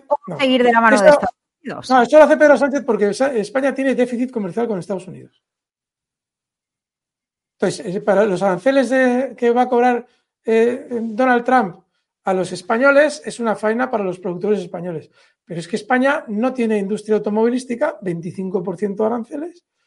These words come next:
Speaker 2: La, el, eh, Acerinox tiene fábricas en Estados Unidos. Es algo que la gente no sabe.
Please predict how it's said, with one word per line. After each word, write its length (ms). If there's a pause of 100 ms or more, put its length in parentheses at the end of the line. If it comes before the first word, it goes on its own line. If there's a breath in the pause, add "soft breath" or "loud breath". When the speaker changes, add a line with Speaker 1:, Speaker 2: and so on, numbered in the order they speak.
(680)
Speaker 2:
La, 280
el, 420
eh, 260
Acerinox 840 (600)
tiene 340
fábricas 460
en 80
Estados 340
Unidos. 420 (2000)
Es 100
algo 140
que 80
la 80
gente 240
no 100
sabe. 200